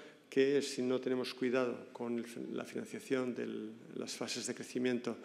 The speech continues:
de las startups europeas, mucha de la inversión en conocimiento y creación de estas empresas al final puede que, eh, beneficie a nuestros competidores, bien sea Estados Unidos o incluso China,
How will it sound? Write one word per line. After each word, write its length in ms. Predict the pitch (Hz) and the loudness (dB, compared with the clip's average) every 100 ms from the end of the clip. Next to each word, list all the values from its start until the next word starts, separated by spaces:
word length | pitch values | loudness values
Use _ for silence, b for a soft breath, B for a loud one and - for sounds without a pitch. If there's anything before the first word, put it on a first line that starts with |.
| B B B | B B B
de 180 | - 127 | -2 0
las 140 | 120 - | 2 0
startups 720 | - - 127 117 - 113 - | -2 0 0 0 -2 -4 -2
europeas, 640 | 120 117 131 123 127 - B B B - | 0 0 2 4 2 -2 B B B -6
mucha 360 | 120 135 135 131 | 2 2 2 0
de 160 | 123 | 0
la 60 | 120 | 0
inversión 460 | 117 120 - 127 | 0 -2 0 2
en 60 | 120 | 2
conocimiento 800 | 117 120 - 123 127 123 123 107 - | 0 -4 -2 0 2 2 -2 -6 -6
y 80 | 110 | -6
creación 360 | 123 110 135 | -6 -4 -2
de 60 | 123 | -2
estas 260 | - - | -2 -4
empresas 480 | 120 110 117 120 - B B - | -6 -4 -6 -6 -8 B B -8
al 100 | 117 | -4
final 400 | 127 123 123 113 B B - | 0 2 2 0 B B -2
puede 300 | 131 120 120 | 2 2 0
que, 420 | - 120 123 123 | 0 2 4 4
eh, 80 | 117 120 120 - - | 2 0 -4 -4 -2
beneficie 680 | 113 117 - 123 - 120 120 | 0 0 -2 -4 0 2 2
a 160 | - | 2
nuestros 380 | 117 117 - - | 0 0 0 -2
competidores, 680 | - 113 113 113 110 104 - | -2 -4 -2 0 0 -2 -4
bien 160 | - 120 | 0 0
sea 140 | - | 0
Estados 360 | 113 - 117 - | -4 -4 -6 0
Unidos 340 | 127 131 135 B B - | 6 6 4 B B -2
o 100 | 120 | -2
incluso 500 | 113 123 113 123 110 - - | 0 -2 0 -2 -4 -8 -4
China, 320 | - 107 | -2 -2